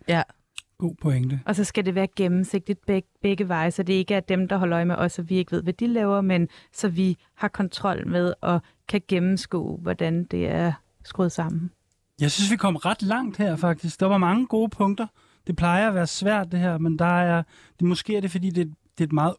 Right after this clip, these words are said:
Speaker 2: ungt politisk område, så er der
Speaker 1: <laughs>
Speaker 2: mange sådan idéer ude i verden.
Speaker 1: Ja.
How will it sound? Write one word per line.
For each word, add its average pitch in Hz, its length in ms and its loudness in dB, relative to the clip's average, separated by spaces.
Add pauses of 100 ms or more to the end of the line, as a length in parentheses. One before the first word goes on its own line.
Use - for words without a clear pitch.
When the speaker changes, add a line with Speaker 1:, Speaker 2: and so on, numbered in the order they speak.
Speaker 2:
ungt - 480 -4 (180)
politisk 170 560 0
område, 180 420 2
så 175 100 0
er 175 40 0
der 170 160 2
Speaker 1:
<laughs> 156 40 2
Speaker 2:
mange 175 180 2
sådan 180 240 -2
idéer 190 400 -4
ude 165 260 -2
i - 20 0
verden. 143 100 -2
Speaker 1:
Ja. 185 180 2